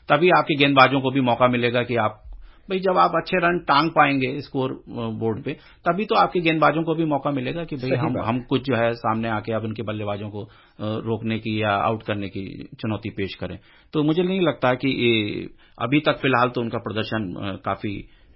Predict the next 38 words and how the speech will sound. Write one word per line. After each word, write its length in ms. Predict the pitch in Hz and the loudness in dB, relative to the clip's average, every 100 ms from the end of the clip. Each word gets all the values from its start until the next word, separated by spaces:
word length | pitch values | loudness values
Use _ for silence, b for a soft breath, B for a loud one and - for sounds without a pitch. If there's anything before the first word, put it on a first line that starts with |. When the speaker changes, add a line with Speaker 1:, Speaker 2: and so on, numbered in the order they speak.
| - - | -20 -14
Speaker 1:
निराशाजनक 960 | 110 117 - 110 123 120 110 107 113 - | -12 -10 -10 0 2 2 0 0 -4 -6
ही 60 | |
कहा 200 | 110 90 | -2 -2
जा 80 | 92 | -2
सकता 320 | 95 - - | -6 -10 -8
है 60 | 98 | -8
एक 60 | 98 | -6
तरीके 280 | 92 95 | -10 -8
से। 160 | 95 156 b b b - | -10 -12 b b b 0
और 480 | 101 101 104 101 107 | 0 0 -4 -4 -6
शिखर 300 | 139 143 135 | -2 0 2
धवन 240 | 139 147 | 4 2
कुछ 180 | 147 127 | 0 -2
अच्छा 200 | - 127 | 0 -2
खेल 240 | - 139 | 2 2
रहे 200 | 147 135 | 4 2
थे, 140 | 123 135 | 0 -6
लेकिन 520 | - - - 113 139 | -10 -20 -12 -4 -2
उनको 220 | 131 131 | 0 0
बाकी 240 | 117 117 123 | 0 0 0
बल्लेबाजों 440 | 117 117 113 117 | 0 2 0 0
से 120 | 123 | -4
मदद 220 | 110 123 123 | -2 -2 -2
नहीं 100 | 120 | -4
मिल 160 | 117 | -2
रही 100 | 113 | -2
थी। 160 | 113 117 | -2 -2
आज 200 | 82 104 - b b _ _ _ | -2 -2 -6 b b _ _ _
सैम 340 | - 110 104 | -8 -2 -2
करन 300 | 98 110 131 | -2 -2 0
आए, 180 | 123 123 | 0 -2
वो 200 | 107 101 | -2 -4
भी 100 | 101 101 - - - | -6 -8 -12 -10 -6
ठीक 160 | 107 117 | -6 -6
नहीं 120 | 110 | -6
खेल 220 | 110 107 | -6 -6
पाए। 200 | 107 107 b b b b _ | -6 -6 b b b b _
तो 320 | 123 104 101 | -2 0 -2